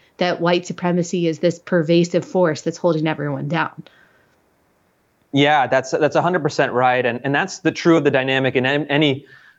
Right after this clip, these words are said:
Speaker 2: propaganda-based society, whether it's the old Soviet Union, uh, nations, or whether it's here in the United States, where we have a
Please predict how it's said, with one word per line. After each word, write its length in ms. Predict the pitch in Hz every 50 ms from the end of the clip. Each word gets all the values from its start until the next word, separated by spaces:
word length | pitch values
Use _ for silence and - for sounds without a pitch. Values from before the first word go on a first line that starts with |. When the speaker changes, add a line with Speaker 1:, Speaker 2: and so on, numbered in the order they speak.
| _ _ -
Speaker 2:
propaganda-based 1040 | - - 156 135 - - 156 139 143 139 135 135 135 131 127 117 127 123 120 123 -
society, 640 | 139 120 - - 135 127 131 127 127 117 110 110 104
whether 320 | 107 117 120 131 139 139
it's 200 | 131 123 131 -
the 300 | - 131 120 123 123 123 -
old 280 | 147 143 147 151 131
Soviet 460 | - - - 160 156 143 143 147 143 -
Union, 540 | 143 151 156 156 151 147 139 139 143 143
uh, 200 | 123 131 131 131
nations, 800 | 131 135 143 151 147 139 139 - 156 143 135 135 131 131 127 131
or 60 | 127
whether 260 | 120 131 135 139 135
it's 240 | 131 127 131 - - _ - - - _ _
here 180 | - - 170 170
in 80 | 165
the 60 | 170 165
United 260 | 156 156 156 151 147
States, 400 | - - 196 208 202 156 123 143
where 80 | 143
we 100 | 135 139 139
have 200 | 143 147 147 135
a 180 | 135 120 117